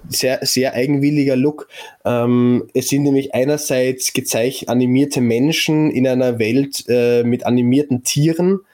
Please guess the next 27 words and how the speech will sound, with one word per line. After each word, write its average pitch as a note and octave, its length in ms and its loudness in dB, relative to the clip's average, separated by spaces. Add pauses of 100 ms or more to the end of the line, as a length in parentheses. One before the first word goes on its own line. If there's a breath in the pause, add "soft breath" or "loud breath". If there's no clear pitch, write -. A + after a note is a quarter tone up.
(340 soft breath)
die C3+ 120 2
halt C3 220 -4
allerdings C3 400 0
alle B2+ 280 0
auch B2+ 160 0
in C3+ 320 0
humanoider C3 600 0
Gestalt B2 520 -2
sind. C#3 340 -2 (440 loud breath)
Äh, A2+ 560 0 (260)
ich - 180 -4
find's B2 240 -2
großartig C3+ 580 -2
und C3+ 160 -2
vor G#2+ 180 0
allem, C3+ 120 0
sie C#3 140 -2
zeichnet C3+ 260 0
sich C3+ 160 -4
dadurch D3 340 -2
aus, C3+ 300 -2 (320 loud breath)
dass B2+ 180 -2
sie C#3+ 140 0
nicht D3 520 -2 (120)
einfach C#3 280 -2
eine C3 100 -2
stumpfe C3+ 800 0